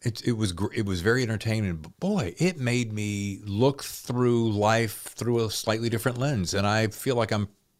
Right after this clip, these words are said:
pretty broad spectrum kind of guy, but, um,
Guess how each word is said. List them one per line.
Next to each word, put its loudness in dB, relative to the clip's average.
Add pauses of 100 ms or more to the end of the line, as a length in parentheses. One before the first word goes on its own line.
(100)
pretty 0
broad 2
spectrum -4
kind -2
of -4
guy, 0
but, -2 (1000)
um, -2